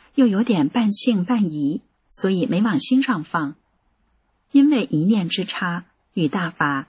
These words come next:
擦肩而过。九四年四月，得知我的痛苦后，我的一个亲戚写信告诉我，师父要在郑州办班，是六月十二日。我了解这个亲戚，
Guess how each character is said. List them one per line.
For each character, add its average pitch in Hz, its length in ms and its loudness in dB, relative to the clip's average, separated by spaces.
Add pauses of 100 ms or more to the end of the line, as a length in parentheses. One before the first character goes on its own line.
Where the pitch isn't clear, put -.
(120)
擦 - 320 -8
肩 202 320 -4
而 135 220 -4
过。 147 380 -6 (1900)
九 220 220 0
四 294 160 2
年 214 180 6
四 247 260 2
月， 170 360 -2 (180)
得 214 160 4
知 220 140 0
我 269 140 6
的 165 100 -4
痛 262 260 4
苦 147 220 -4
后， 151 340 -6 (400)
我 180 140 2
的 196 80 4
一 190 100 0
个 190 80 -2
亲 262 280 6
戚 185 300 0
写 - 220 0
信 190 220 -2
告 262 180 0
诉 185 240 -4
我， 139 220 -4 (460)
师 - 220 -2
父 202 200 -2
要 190 180 0
在 180 140 -6
郑 262 260 2
州 170 180 -4
办 156 280 -6
班， 170 240 -4 (520)
是 - 200 0
六 269 160 8
月 180 160 4
十 - 200 -2
二 247 300 0
日。 151 280 -4 (840)
我 170 80 -2
了 156 180 0
解 202 220 0
这 185 100 -4
个 147 100 -8
亲 175 260 -2
戚， 147 300 -2